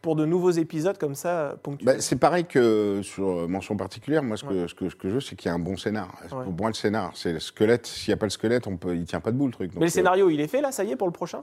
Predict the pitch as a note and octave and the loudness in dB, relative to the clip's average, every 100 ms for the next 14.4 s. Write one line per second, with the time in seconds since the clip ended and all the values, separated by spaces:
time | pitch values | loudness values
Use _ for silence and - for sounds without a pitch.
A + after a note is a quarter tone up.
0 | - _ _ - - C3 G#2 B2+ G3+ B2+ | -14 _ _ -6 0 0 2 -2 0 -2
1 | D#3 C3+ G2+ F2+ E2+ B2 - C#3+ - G#2 | -2 -4 -2 0 0 -2 -2 -4 0 -2
2 | - B2 E2+ - E2+ F#2 - E2+ E2 D#2+ | 0 -2 -2 -4 -6 -6 -4 -4 -4 -4
3 | E2+ F2+ - D3+ C3 G2+ A2+ B2+ A2 - | -2 -4 0 2 4 4 2 0 -2 -4
4 | - - A#2+ G2 F2+ F#2 F#2+ G2 G2 G2 | -6 -2 0 2 2 2 2 2 0 0
5 | G#2+ G2 - G2 G#2 - B2+ - F#2 E2+ | 0 0 -2 -2 -2 -2 -4 -4 -10 -8
6 | C#3+ F2+ F2+ G2+ F#2 B2 G#2+ F2+ - F2 | -8 -6 -6 -6 -8 -8 -6 -6 -4 -4
7 | E2 E2+ G#2 - E2+ E2 A2 C#3 G2 E2+ | -2 -2 -4 -6 -6 -4 -4 -2 -4 -2
8 | F#2 E2 D#2+ D2 E2+ E2+ - G#2+ F2+ - | 0 0 0 -4 -4 -4 -4 -4 -4 -4
9 | G2 E2+ F2+ G2 A2+ G2+ - F#2 G#2 F2 | -4 -2 -2 0 0 -2 -6 -4 -2 -4
10 | - G#2 - F2+ - A#2+ - G#2+ - - | -2 -2 0 -4 0 -2 0 -4 -8 -14
11 | D#3 C#3 C#3 - - E2 - D#2 C#2+ C2+ | -12 -12 -12 -16 -8 -8 -2 0 0 -2
12 | B1+ D2+ D2 G2+ F2 D#2+ F2 E2+ E2+ - | -6 -6 -6 -4 -4 -4 -4 -4 -4 -6
13 | F2+ E2 D2 G2+ F#2 D#2 E2 B2+ G#2+ E2+ | -4 -2 -2 -2 -4 -8 -6 -2 0 0
14 | D#2 E2+ - | -2 -2 -2